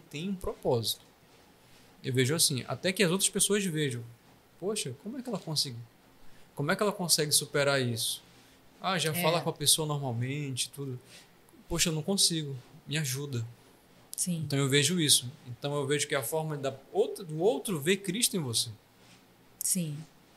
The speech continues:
Speaker 2: com certeza. E ver Cristo em você me lembra a nossa pergunta de todo o programa,
Speaker 1: <laughs>
Speaker 2: que é, na verdade, uma afirmação. Deus existe e eu posso provar.
Speaker 1: Essa é a questão. <laughs>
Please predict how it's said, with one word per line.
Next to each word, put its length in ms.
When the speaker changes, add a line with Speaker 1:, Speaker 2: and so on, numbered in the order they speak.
Speaker 2:
com 140
certeza. 520
E 120
ver 340
Cristo 380
em 60
você 400
me 180
lembra 420
a 160
nossa 480
pergunta 760
de 160
todo 300
o 20
programa, 600
Speaker 1:
<laughs> 840
Speaker 2:
que 300
é, 260
na 100
verdade, 380
uma 200
afirmação. 680
Deus 320
existe 840
e 120
eu 120
posso 440
provar. 440
Speaker 1:
Essa 280
é 40
a 40
questão. 500
<laughs> 560